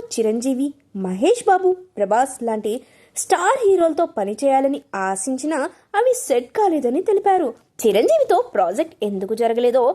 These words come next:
స్పష్టత అయితే ఇవ్వలేదు, కానీ మహేష్ బాబుతో త్రీ ఇడియట్స్ రీమేక్ చేయాలని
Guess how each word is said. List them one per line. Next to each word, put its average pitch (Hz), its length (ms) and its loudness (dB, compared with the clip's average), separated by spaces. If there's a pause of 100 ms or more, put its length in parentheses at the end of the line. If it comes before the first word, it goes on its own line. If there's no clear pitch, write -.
(260)
స్పష్టత 196 600 -2
అయితే 392 200 0
ఇవ్వలేదు, 339 360 0
కానీ 320 240 0 (520)
మహేష్ 240 440 0
బాబుతో 339 420 0 (320)
త్రీ 240 140 -6 (240)
ఇడియట్స్ 285 420 -4
రీమేక్ 220 360 -6
చేయాలని 254 360 0